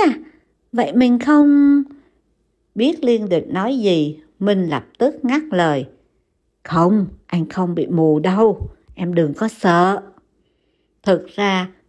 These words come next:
Minh cố dương mắt nhìn chung quanh. Sự cố gắng ấy làm cho chàng đau đớn vô cùng. Để trách nhiệm lời nói của Minh,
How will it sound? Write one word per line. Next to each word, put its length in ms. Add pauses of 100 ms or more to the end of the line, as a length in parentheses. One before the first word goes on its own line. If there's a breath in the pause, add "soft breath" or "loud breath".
Minh 300
cố 300
dương 260
mắt 240
nhìn 280
chung 280
quanh. 280 (400 loud breath)
Sự 340
cố 160
gắng 300
ấy 280
làm 220
cho 140 (100)
chàng 320
đau 240
đớn 360
vô 280
cùng. 280 (420 loud breath)
Để 240
trách 280
nhiệm 380
lời 240
nói 280
của 200
Minh, 300